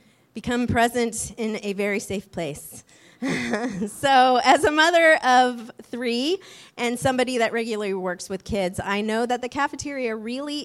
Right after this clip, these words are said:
is a source of anxiety for school children. Will I have a place to sit where I can just have some type of peace to sit and eat my meal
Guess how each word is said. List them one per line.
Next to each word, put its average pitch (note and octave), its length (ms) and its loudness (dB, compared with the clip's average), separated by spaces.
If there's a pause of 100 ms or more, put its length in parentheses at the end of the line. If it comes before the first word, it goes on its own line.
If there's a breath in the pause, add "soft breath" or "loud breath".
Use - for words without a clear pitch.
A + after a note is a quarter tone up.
is A3+ 360 -4
a A3 80 -8
source G#3 360 -10
of G3 100 -12
anxiety F3 560 -8
for D#3 140 -14
school - 340 -14
children. C3 500 -12 (600 soft breath)
Will B3 480 0
I A3+ 120 -4
have G3+ 360 -4
a G3 80 -12
place G#3+ 400 -10
to A#3 80 -12
sit A#3+ 380 -6
where F#3+ 360 -6
I G3 260 -8
can G#3+ 180 -8
just G#3 240 -4
have G#3 240 -4
some A3 180 -12
type G3+ 220 -6
of F#3+ 160 -12
peace - 560 -18 (400)
to G3+ 100 -12
sit A#3 380 -6
and G#3 120 -8
eat G3+ 220 -12
my F#3 160 -8
meal E3+ 460 -10